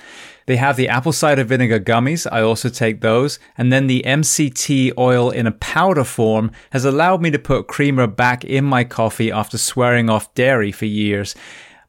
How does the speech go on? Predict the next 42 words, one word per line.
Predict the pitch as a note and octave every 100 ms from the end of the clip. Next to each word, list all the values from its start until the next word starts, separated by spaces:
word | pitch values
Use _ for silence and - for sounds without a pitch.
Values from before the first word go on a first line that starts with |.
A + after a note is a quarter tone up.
| -
But | A#2+
when | B2+
I | C#3
have | A#2+ F3+ F3+
this | C3
creamer, | - C3+ B2+ A#2+
it's | A#2+ A#2+ C3
adding | A#2+ A2+ A2+
energy, | A#2+ A#2 G#2+ A2+
it's | A2+
adding | A#2 A2+ G#2+
mental | A2 A2
focus, | A2 - A2 - G#2+
so | A#2
yet | A2 A2
it's | G#2+
another | A2 G#2+ A2+ A2 G2+
supplement. | F#2+ - G#2 - G2+ F#2+ - - - -
Now, | B2+
as | B2+
far | - E3 F3+
as | B2+
efficacy, | B2+ F3+ F3+ D3 B2+ B2 A2+
they're | A2 A#2+
the | B2 -
only | D3+ G3
collagen | - D3+ C#3 B2+ C3+ B2
that | A#2
is | A2+
a | A#2
hundred | - D3+ E3
percent | D#3+ - C#3+ -
N | C3
S | C3+ -
F | C3 B2
for | B2+
Sport | - - B2 A2+
certified | - B2+ A#2 A#2 B2 A#2 A2+ - -
and | C3+ C#3+ D3
Whole | C3 - B2+ B2
thirty | - - A#2 A2 A2 G#2+
approved. | - - A#2 G2 G2 -